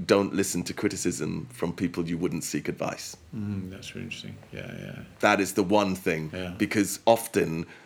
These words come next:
Speaker 1: I've fallen into the trap of running the business to the negative minority
Speaker 2: Mm.
Speaker 1: anomalies.
Speaker 2: Yeah.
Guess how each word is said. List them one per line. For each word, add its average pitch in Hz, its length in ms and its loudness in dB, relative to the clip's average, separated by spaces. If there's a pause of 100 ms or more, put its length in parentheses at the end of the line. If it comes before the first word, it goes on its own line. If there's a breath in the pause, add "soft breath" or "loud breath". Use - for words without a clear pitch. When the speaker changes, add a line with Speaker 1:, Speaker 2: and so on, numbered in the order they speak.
(140)
Speaker 1:
I've 87 200 0
fallen 120 600 8
into 107 280 4
the 90 80 0
trap - 420 0
of 82 240 -2
running 95 240 6
the - 80 2
business - 460 2
to - 160 0
the 90 100 4
negative 92 560 2
minority 90 800 2 (280 loud breath)
Speaker 2:
Mm. 98 260 -6
Speaker 1:
anomalies. 107 800 4
Speaker 2:
Yeah. 90 240 -4